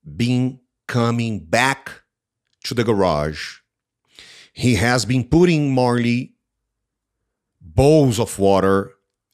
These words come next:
and playthings. Since Marley arrived until now, John has been taking him for a walk on the beach. And then he has been coming back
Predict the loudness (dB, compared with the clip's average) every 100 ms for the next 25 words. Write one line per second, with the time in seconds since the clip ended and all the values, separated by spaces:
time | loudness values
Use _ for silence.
0 | _ -6 -4 -4 -6 -2 0 0 -4 -6
1 | -6 -6 -10 -10 -8 -10 -12 -14 -18 _
2 | _ _ _ -10 -8 -6 -2 0 0 -4
3 | -8 -8 -8 -10 -8 -2 0 0 -2 -2
4 | -4 -4 -6 -6 -8 -14 -20 _ _ _
5 | _ _ _ -10 -10 -8 -4 -4 -4 -6
6 | -4 0 0 0 -4 -10 _ _ _ _
7 | _ _ _ _ _ _ _ _ _ _
8 | _ _ _ -8 2 4 4 2 2 0
9 | 0 -2 2 2 0 -2 -4 0 0 -2
10 | -2 -2 2 2 2 0 -6 -6 -6 -8
11 | -10 -12 -12 -20 _ _ _ _ _ _
12 | _ _ _ _ -4 -2 0 0 -2 -4
13 | -2 2 2 2 -2 -2 -2 -2 0 0
14 | 0 -4 -16